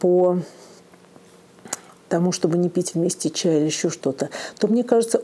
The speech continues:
очень просто соблюдать дистанцию. Вот это входит в привычку, если вы об этом хотя бы первое время помните, и отсутствие рукопожатий, объятий,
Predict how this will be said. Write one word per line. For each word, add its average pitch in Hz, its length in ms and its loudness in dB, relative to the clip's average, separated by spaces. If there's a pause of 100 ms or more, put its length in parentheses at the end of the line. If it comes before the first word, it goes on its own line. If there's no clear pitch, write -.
очень 277 340 2
просто - 400 0
соблюдать 180 520 0
дистанцию. 143 720 -2 (360)
Вот 208 160 2
это 254 160 0
входит 247 340 -2
в - 60 -14
привычку, 277 600 2
если 170 320 0
вы 165 180 2
об 160 160 0
этом 147 340 -2
хотя - 260 -2
бы 160 100 -2
первое 156 380 0
время 151 300 -2
помните, 151 600 -2 (400)
и 240 280 2
отсутствие 208 580 0
рукопожатий, 170 1000 0
объятий, 160 800 0